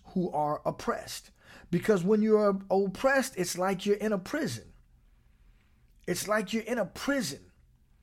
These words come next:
And Jesus said, "I came to set you free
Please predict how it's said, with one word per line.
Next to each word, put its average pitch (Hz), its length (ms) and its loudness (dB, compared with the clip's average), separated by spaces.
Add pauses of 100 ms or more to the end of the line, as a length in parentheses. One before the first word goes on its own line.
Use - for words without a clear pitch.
(1160)
And 175 180 4
Jesus 214 380 2
said, 185 320 4
"I 247 180 4
came 220 460 0
to 151 120 -2
set 208 460 -4
you 220 140 2
free 165 840 -2